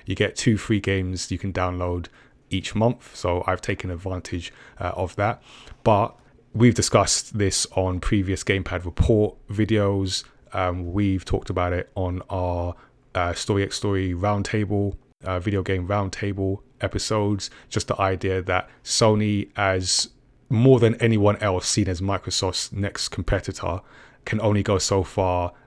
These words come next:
looking at Game Pass and the, the great positive response to Game Pass and not do anything. Uh, so they've done something and they're now revamping their offering. So they have,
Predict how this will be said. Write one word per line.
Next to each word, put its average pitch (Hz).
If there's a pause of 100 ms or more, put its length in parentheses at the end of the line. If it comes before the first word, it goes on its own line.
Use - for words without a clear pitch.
looking 92
at 87
Game 95
Pass 90
and 87
the, 85 (220)
the 92
great 98
positive 92
response 92
to -
Game 98
Pass 107 (260)
and 95
not 104
do 98
anything. 87 (480)
Uh, 90
so 101
they've 95
done 110
something 90
and 92
they're 92
now 95
revamping 92 (280)
their 90 (320)
offering. 85 (260)
So 101
they 113
have, 101